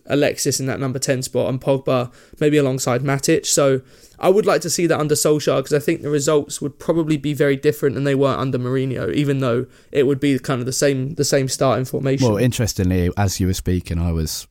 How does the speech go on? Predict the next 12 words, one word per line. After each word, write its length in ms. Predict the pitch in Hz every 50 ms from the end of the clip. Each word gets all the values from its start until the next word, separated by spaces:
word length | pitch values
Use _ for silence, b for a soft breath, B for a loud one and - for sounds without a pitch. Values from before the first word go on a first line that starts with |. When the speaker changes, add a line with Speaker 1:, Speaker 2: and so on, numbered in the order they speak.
| -
Speaker 2:
scouring 580 | - - - - 87 87 92 90 82 82 82 78
the 80 | 87 87
internet 400 | 85 - - 87 85 82 - -
for 280 | - - 87 78 76 - _ _ _ _ _ _ _ _ _ _ -
information 600 | - 101 98 - - 95 92 90 90 - - 90
about 240 | 82 85 82 76 -
chances 360 | - 95 87 82 - - 95
created 420 | - - 92 85 85 85 - - 82
and 120 | 80 -
key 160 | - 95 90
passes, 500 | 80 - 92 85 80 - - 78 80 101
and 300 | 87 78 82 80 80 -